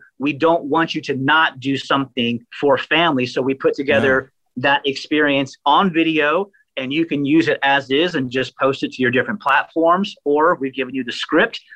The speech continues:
Speaker 1: and you can get in front of the camera and you can record yourself doing it as well. So again, we wanted, we wanted to think of everything that we could do to put together to help church leaders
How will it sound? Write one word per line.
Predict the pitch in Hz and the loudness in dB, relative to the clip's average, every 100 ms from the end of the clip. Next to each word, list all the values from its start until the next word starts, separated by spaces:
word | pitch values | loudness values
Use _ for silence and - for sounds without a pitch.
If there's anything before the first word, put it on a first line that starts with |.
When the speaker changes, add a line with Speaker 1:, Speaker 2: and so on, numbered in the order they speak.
| - 135 | -8 -2
Speaker 1:
and | 123 127 | 0 2
you | 156 | 2
can | 151 139 | 2 0
get | 135 151 - | 2 0 -2
in | 131 | -4
front | 151 151 | -2 0
of | |
the | 147 | -2
camera | - 151 160 165 | -2 -2 2 0
and | 131 | 0
you | 143 | -2
can | 143 139 | -2 -4
record | 131 - 147 131 | -4 0 0 0
yourself | 127 - 135 135 | -2 0 2 2
doing | 143 135 | 0 0
it | 135 131 | 0 0
as | 131 - | -2 -4
well. | 135 135 131 | 0 2 0
So | - 147 123 - _ _ | -2 -2 -2 -4 _ _
again, | 127 156 147 127 | -2 0 2 2
we | 139 | 0
wanted, | 151 185 190 165 | 0 0 0 -2
we | 156 | -4
wanted | 147 185 170 | -2 -2 -2
to | |
think | 160 170 160 | -4 -4 -2
of | 143 - | -4 -2
everything | 151 175 170 180 170 | 0 0 -2 -2 -2
that | 156 131 | -2 -4
we | 127 | -6
could | - 131 | -6 0
do | 139 131 113 113 _ _ _ - | 2 2 0 -4 _ _ _ -10
to | |
put | - 156 | -2 -2
together | 156 135 123 120 | 0 2 2 2
to | 123 | -2
help | - 143 139 - | 0 2 2 0
church | - 143 127 - | -4 -2 -2 -2
leaders | 127 123 120 113 | -2 0 0 -2